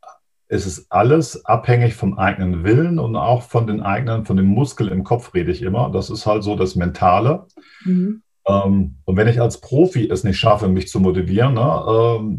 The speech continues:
Speaker 1: da gibt's halt auch welche, ähm, die, die haben einmal wie ein Sternchen geleuchtet und dann konnten sie sich aber nicht weiter motivieren.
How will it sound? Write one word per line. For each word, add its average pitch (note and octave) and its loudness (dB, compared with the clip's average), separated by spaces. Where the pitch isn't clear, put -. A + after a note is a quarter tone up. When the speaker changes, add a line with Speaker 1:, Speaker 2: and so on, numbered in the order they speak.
Speaker 1:
da F#2 -2
gibt's B2 -4
halt A#2+ 2
auch G#2 -2
welche, D#3 0
ähm, A2+ -4
die, F#2+ -2
die G2 -4
haben G2 0
einmal A2 0
wie G#2+ 0
ein F#2+ 0
Sternchen G2+ -2
geleuchtet A2 2
und G#2 -4
dann G2+ -2
konnten A2 -2
sie G2 -4
sich G2+ -6
aber F#2+ -2
nicht A2 0
weiter F2+ 2
motivieren. F#2+ -2